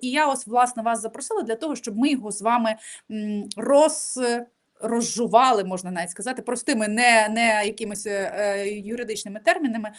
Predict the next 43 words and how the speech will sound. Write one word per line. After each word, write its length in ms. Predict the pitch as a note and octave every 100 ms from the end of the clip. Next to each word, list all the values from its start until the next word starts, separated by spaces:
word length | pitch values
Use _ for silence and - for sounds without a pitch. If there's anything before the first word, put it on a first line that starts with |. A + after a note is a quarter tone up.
| - -
а 80 | C4+
ось 80 | C4
простим, 480 | A#3+ A#3+ D4+ C#4
е, 260 | B3 A3+ G#3+
простим 360 | A#3 A3+ - A#3+
таким 260 | G#3 A3 G3+
терміном, 380 | B3 B3+ G#3
щоб 280 | F#3 A3+ G#3 -
розуміли, 640 | A3 A#3 A3+ A#3 C4 C4+
хто 320 | A#3+ - A#3
що 380 | A#3 - G#3+ A3
і 120 | G#3+ G#3
до 100 | G3
чого, 300 | A3 A3 A3
і 100 | G#3
які 240 | G#3 A3+
права, 460 | A3+ G3 G3 G3 F#3+ - - -
е, 200 | F#3+ F#3+
має. 300 | G#3 D#3 - - -
Отже, 300 | - D#4+ A3+
Верховний 440 | G#3+ A3+ F4 F4+ D4+
суд 300 | - E4+ G4+
роз'яснив, 680 | C#4+ C4+ A3+ D4+ - A#3+ B3+
що 160 | - A3+
якщо 400 | C4 - A#3+ G3+
військовозобов'язаного 1000 | G3+ - E4+ E4+ A#3 A#3+ A3 F#3+ F#3 F#3+
призвали 560 | A3+ G#3 A#3 A3+ F#3+
на 140 | F#3+ G3+
службу 380 | - B3 G3+
під 160 | G3 G#3
час 200 | A3 G3+
мобілізації, 720 | G3+ F#3+ G3 G3+ D4 F4+ A#3
то 120 | A#3
цей 240 | - A#3 A#3
процес 480 | G#3 F#3+ A#3+ C#4
вже 300 | F#3 F#3+ A3 B3+ - -
не 240 | G3+ A3+ C#4
можна 400 | G#3+ A3 A3 G#3
скасувати. 640 | - A3+ A#3 F#3 C3+ -
Навіть 340 | E3 G#3 D4+ D4+
якщо 240 | - G#3+
суд 220 | G#3 G#3+ -
визнає, 420 | G3 F3 G#3 D#4